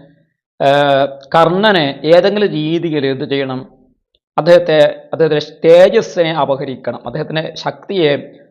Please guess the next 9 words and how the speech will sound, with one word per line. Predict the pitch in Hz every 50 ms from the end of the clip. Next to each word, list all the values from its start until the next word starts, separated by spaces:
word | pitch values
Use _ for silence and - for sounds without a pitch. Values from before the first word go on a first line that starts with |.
| _ _ -
അങ്ങ് | 147 165 175 180 175
എങ്ങനെയെങ്കിലും | 180 165 147 160 170 170 175 165 156 147 139 131
കുറക്കണം. | 123 127 120 117 - 135 123 123 - - -
അവനെ | 135 147 165 175 170 147 139 135 139
ഏതെങ്കിലും | 143 147 156 185 202 208 180
രീതിയിൽ | 160 165 160 151 151 151 160 175 185 185 - - - - _ _ - 170
തേജോപതശ്ചതേ | 165 170 185 214 233 233 226 226 220 165 185 170 160 - - 180 175 170 170 165 165 165 165 165
കാര്യ | 160 143 143 151 160 156 190 185 160 147 - - - _ _ -
സൗതേരസ്മജ്ജയാവഹ | 156 151 156 156 180 180 185 185 170 156 139 - - - 202 196 170 156 151 160 147 143 139 139 135 131 131 120 - 127